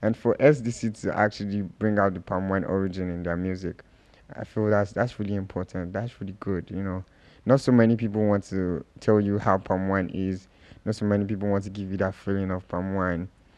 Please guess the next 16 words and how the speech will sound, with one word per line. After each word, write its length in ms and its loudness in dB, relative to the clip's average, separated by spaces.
So, 140 0
I 80 8
mean, 320 6
I 80 4
feel 240 2
it's, 460 -2
it's 120 -2
just 300 -2
them 240 4
being 240 4
original 680 2
to 480 0
the 100 -14
culture. 600 2
And 140 -4
so 300 0